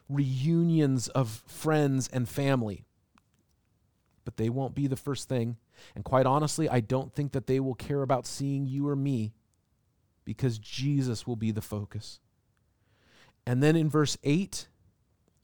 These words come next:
Jesus works and we respond. What does it say in verse eight? When he had taken it, the scroll, he takes it, he does his work, he's victorious.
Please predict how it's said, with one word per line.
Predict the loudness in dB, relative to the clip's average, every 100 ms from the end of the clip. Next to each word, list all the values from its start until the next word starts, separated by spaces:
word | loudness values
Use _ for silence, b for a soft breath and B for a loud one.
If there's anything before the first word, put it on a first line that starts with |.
| _
Jesus | -2 0 0 -2 -2
works | 2 2 0 -6 -6 -6 -10 -16 _ _ _ _ _ _ _
and | -6 -2
we | 0 0 0 -2 -4 -10 _
respond. | -4 -2 -2 -4 -2 2 2 0 -4 -8 -16 _ _ _ -2
What | 2
does | 2
it | 2
say | 0 0
in | 0
verse | 0 0
eight? | -2 -4 -8 _ _ b b b
When | 2 6
he | 6
had | 6
taken | 2 0 4 4 4 2
it, | 0 -6
the | -6
scroll, | -2 2 2 2
he | -2
takes | 2 4 4 2
it, | -2
he | 2
does | 6 6
his | 6 2
work, | 0 2 0 -2 B B
he's | 2 2
victorious. | 4 0 0 4 8 8 8 6 2